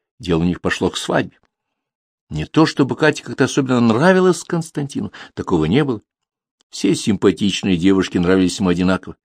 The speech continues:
При других обстоятельствах он бы не выделил ее из толпы. Но тогда их счастливый союз он воспринял для себя как оскорбление и решил вмешаться в ход событий.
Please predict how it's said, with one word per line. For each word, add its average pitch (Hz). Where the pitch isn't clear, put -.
При 104
других 90
обстоятельствах 101
он 95
бы 98
не 98
выделил 98
ее 107
из 117
толпы. 143
Но 98
тогда 95
их 107
счастливый 104
союз 104
он 95
воспринял 92
для 85
себя 98
как -
оскорбление 85
и -
решил -
вмешаться 101
в 156
ход -
событий. 151